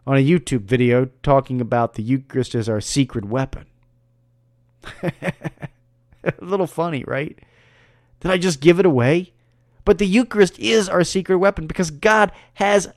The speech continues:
our back too. As I said earlier, God wants to be inside of you. There is something that is so amazing about you and the way he created you so perfectly that he wants in.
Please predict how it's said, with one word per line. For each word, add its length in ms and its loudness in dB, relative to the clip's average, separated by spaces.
our 280 4
back 520 2
too. 440 -2
As 140 0
I 60 2
said 200 -2
earlier, 320 0
God 420 0
wants 380 0
to 100 0
be 220 2
inside 640 4
of 160 2
you. 160 2
There 160 6
is 140 2
something 420 2
that 140 8
is 120 4
so 400 6
amazing 600 2
about 320 2
you 460 -6
and 140 4
the 60 6
way 220 8
he 140 4
created 540 2
you 160 -2
so 240 2
perfectly 680 -4
that 140 2
he 160 0
wants 400 0
in. 340 -4